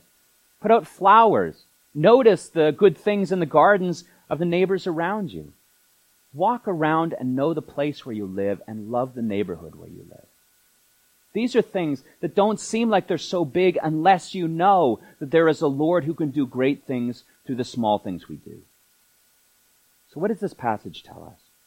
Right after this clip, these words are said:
It says, "Love the world as it is, even though we long for it to be better than what we see right now.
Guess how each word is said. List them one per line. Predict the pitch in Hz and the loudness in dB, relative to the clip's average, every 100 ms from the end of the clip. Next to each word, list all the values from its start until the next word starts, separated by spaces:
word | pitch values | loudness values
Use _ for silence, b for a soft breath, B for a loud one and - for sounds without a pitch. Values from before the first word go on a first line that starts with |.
| _ _ _ _ - | _ _ _ _ -10
It | |
says, | 151 | -8
"Love | 117 123 160 185 156 | -8 0 4 4 2
the | 185 | -2
world | 135 123 120 - | 0 0 0 0
as | 127 131 131 | 0 0 0
it | |
is, | 107 98 - | -2 -4 -6
even | 156 175 180 | -2 -2 0
though | 151 | -2
we | 127 117 | 0 -2
long | 107 110 117 | 0 -2 -2
for | 110 110 | -6 -8
it | 104 | -8
to | 101 | -8
be | 101 | -10
better | 82 90 90 | -6 -4 -6
than | 85 87 | -8 -12
what | - | -14
we | |
see | 82 - 78 | -16 -16 -16
right | 85 80 | -16 -18
now. | 80 82 82 | -18 -20 -20